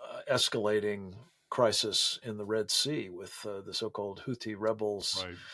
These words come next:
Speaker 1: uh, backed by Iran and in turn backed by China.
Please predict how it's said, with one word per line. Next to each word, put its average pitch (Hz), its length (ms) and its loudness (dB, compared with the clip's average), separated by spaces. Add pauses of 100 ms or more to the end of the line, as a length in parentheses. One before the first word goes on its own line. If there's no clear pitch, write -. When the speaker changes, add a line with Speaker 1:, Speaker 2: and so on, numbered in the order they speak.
(340)
Speaker 1:
uh, 104 300 2
backed 104 440 0
by 107 200 2
Iran 104 400 2
and 104 220 -4 (300)
in 104 120 -8
turn 104 240 0
backed 107 300 -4
by 101 140 -2
China. 123 340 -4